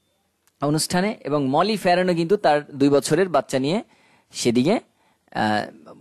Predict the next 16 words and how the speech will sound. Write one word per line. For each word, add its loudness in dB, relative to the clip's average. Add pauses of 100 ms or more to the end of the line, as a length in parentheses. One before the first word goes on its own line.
(140)
সেদিকেই 2
যাচ্ছিল। -2 (2250)
অর্থাৎ 2
একটি 0
ক্লাইম্যাক্স 0
এখানে 2
আমরা 2
দেখতে 0
পাচ্ছি 0
যে 2
এখানে 0 (400)
ন্যান্সি 0
ল্যামেটার, 2
যে 0
কিনা 0
গডফ্রের 0